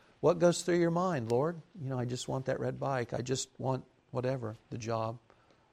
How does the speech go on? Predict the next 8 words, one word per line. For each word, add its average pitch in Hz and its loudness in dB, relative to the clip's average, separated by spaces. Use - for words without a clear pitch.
the 117 -2
girlfriend, 120 4
the 107 -6
boyfriend, 110 -2
the 107 -6
marriage, 107 -6
the - -10
kids, 107 -6